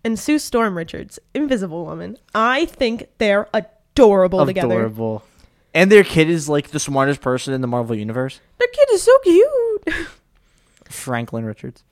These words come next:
Speaker 1: Um,
Speaker 2: Why do I know that?
Speaker 1: Dick Grayson, Nightwing, and Barbara Gordon, Batgirl.
Speaker 2: Oh my god, the ultimate will they, won't they. They finally resolved whether or not they're gonna be, like, a thing thing, like,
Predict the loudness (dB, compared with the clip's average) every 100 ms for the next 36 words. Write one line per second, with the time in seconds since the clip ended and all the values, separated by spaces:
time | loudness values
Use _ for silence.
0 | _ _ _ -8 -6 -4 -4 -4 -2 -4
1 | -4 -12 -16 -18 _ -10 -6 -6 _ -4
2 | -4 -4 -4 -4 -6 -6 -8 -6 -8 -8
3 | -8 -8 -6 -4 -4 -6 -6 -6 -10 -12
4 | -2 4 6 6 4 2 0 -2 -2 -2
5 | -2 -2 -4 -12 -8 -6 -6 -4 -6 -2
6 | -2 -2 -4 -4 -2 0 0 -2 -2 -2
7 | -2 -4 -4 -4 -6 -6 -4 -2 -2 -2
8 | -2 -2 -2 2 2 2 -2 -2 -2 -4
9 | -4 -6 -6 -4 -4 -4 -6 -6 -4 -4
10 | -4 -6 -4 -2 -4 -8 -10